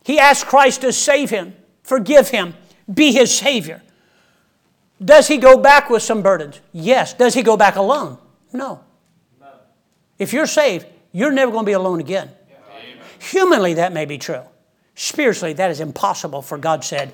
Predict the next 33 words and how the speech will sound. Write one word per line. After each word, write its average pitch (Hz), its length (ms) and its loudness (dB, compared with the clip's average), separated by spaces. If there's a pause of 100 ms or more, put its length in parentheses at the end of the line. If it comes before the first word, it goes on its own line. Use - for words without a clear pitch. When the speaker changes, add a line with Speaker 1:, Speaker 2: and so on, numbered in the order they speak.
(140)
Speaker 1:
he'll 180 160 -4
never 170 280 -2
leave 160 200 -6
you, 156 80 -8
never 151 180 -6
forsake 175 400 -12
you. - 80 -20 (380)
So 254 180 6
he 233 140 6
gets 233 240 0
saved. 208 420 -2 (680)
Does 202 180 0
he 208 100 -6
still 214 220 -2
have 190 180 0
some 208 160 -6
of 185 60 -8
the 165 80 -8
same 180 280 -8
burdens? 165 360 -10 (200)
Yeah. 170 340 -6
Speaker 2:
Yeah. - 80 -20 (720)
Speaker 1:
Actually, 202 240 0
when 185 160 -4
you 180 60 -6
get 196 160 -8
saved, 196 260 -8
you 190 80 -10
may 185 160 -6
even 170 140 -6
pick 196 180 -10
up - 100 -14
some. 143 240 -16